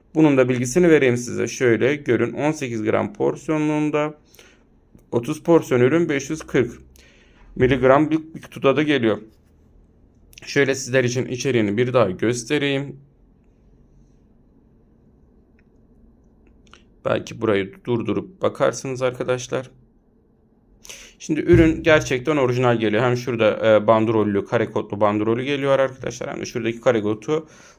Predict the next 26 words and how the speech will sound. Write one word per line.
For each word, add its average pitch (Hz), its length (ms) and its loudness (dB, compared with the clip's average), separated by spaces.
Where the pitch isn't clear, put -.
okutur 143 440 -2
musunuz, 123 420 -2
okutmaz 123 420 -2
mısınız 147 440 -4
ben 139 220 4
bilmem. 107 320 0
Ama 123 260 0
ürün 151 460 -2
kesinlikle 131 460 -2
orijinal 135 360 0
geliyor 113 340 -2
ve 156 80 2
hızlı 147 240 -4
sipariş 110 480 2
oluyor. 98 220 -4
Supplementleri 131 800 -2
biliyorsunuz 127 480 -2
arkadaşlar. 113 640 0
Nedense 165 680 2
bu 143 120 -2
ürünlerde 135 480 2
kargo 139 260 6
firmaları 131 500 2
çok 156 220 -2
hızlı 139 180 -2
çalışıyor. 120 640 -2